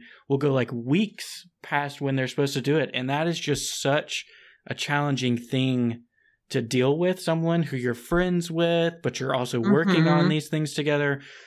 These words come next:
Speaker 1: So I, I think you guys are a great example of how you can work together cohesively while still challenging each other, but, you know, still producing the content that you want to and, and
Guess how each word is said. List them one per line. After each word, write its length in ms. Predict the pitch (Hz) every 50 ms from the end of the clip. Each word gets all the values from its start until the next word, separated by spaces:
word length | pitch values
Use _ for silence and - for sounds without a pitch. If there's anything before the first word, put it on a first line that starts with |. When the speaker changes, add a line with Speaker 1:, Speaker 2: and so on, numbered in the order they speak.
| - - _ _
Speaker 1:
So 240 | - - - 147 135
I, 200 | 135 - - - - _ -
I 140 | 139 135
think 260 | 131 - 156 156 143 147
you 80 | 143
guys 220 | 131 147 135 120 123
are 80 | 123 120
a 60 | 113
great 220 | 120 131 123 120
example 520 | 117 120 120 127 120 120 120 120 120 117 123
of 120 | - 139
how 300 | - 131 127 123 120 120
you 180 | 120 117 120 117
can 240 | 117 - 131 120 113
work 220 | 127 127 127 120
together 520 | - 131 120 127 120 120 120 117 113 113 - - - _ _ -
cohesively 880 | - 131 120 - 202 196 190 - 156 131 120 127 127 123 123 120 120 120 120 - _ _ _
while 140 | - 135 131
still 200 | 131 - 165 143
challenging 600 | 127 - - 170 180 196 196 170 135 139 139 131
each 180 | 127 120 - -
other, 380 | 127 127 123 123 120 120 120 120 - - _ _ _ _ _
but, 480 | - 131 120 117 117 120 - - - - - _ _ _ _ _ -
you 140 | - 131 123
know, 180 | 120 117 117 120
still 800 | - - - - - - 151 139 135 131 131 127 123 120 113 117 - _ _ _ _ _ _ -
producing 340 | - 143 135 127 131 139 131
the 80 | 120
content 380 | 120 120 123 120 120 135 120 120
that 140 | 127 127 -
you 120 | 123 120 117
want 280 | 117 120 120 117 120
to 200 | - 131 123 117 113
and, 160 | 113 120 - -
and 240 | - 117 117 110